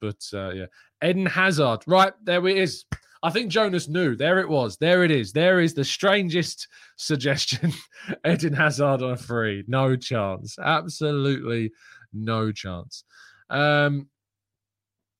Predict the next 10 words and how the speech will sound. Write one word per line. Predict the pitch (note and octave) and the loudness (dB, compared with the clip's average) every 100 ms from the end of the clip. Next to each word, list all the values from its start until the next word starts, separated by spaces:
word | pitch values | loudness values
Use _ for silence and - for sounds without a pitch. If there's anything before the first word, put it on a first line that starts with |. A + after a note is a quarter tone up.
| _ - _ | _ -20 _
Mister | C#3 C#3+ C3 | -6 -4 -6
Juslin | D3 D3 C3 A#2 | -4 -4 -4 -2
says, | B2+ - | -4 -4
"Are | D3 D3+ | 0 2
lawyers | C#3 G3 F#3 A2+ | 2 2 0 -2
present | A#2+ G#2+ A#2 | -4 -4 -4
when | A#2 A2+ | -6 -8
players | - B2 A#2+ A2+ | -4 -2 0 -4
sign | - A#2 A2+ A2+ A2 | -6 -6 -4 -6 -6
new | A#2 A#2+ A#2+ | -6 -6 -8